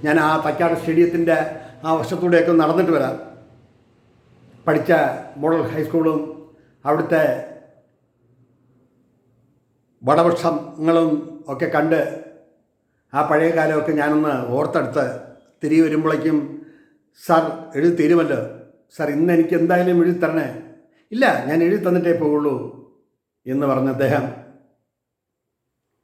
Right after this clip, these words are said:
എൻ്റെ കവിതാ സമാഹാരത്തിൻ്റെ കൈയെഴുത്ത് പ്രതി തുറന്നു വെച്ച് മറിച്ച് മറിച്ച് നോക്കി. എന്നിട്ട് അദ്ദേഹം കുറിക്കാൻ തുടങ്ങി.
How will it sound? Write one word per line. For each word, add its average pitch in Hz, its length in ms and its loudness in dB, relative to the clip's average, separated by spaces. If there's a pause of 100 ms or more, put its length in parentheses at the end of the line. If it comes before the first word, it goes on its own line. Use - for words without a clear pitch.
(1120)
എൻ്റെ 151 300 4 (1800)
കവിതാ 147 220 2
സമാഹാരത്തിൻ്റെ 147 580 0
കൈയെഴുത്ത് 160 440 0
പ്രതി 147 200 -2 (280)
തുറന്നു 147 220 -2
വെച്ച് 135 260 -4 (1040)
മറിച്ച് 147 280 0
മറിച്ച് 160 240 0
നോക്കി. 151 300 0 (1000)
എന്നിട്ട് 139 200 -2
അദ്ദേഹം 135 340 0 (200)
കുറിക്കാൻ 139 340 -2
തുടങ്ങി. 127 300 -6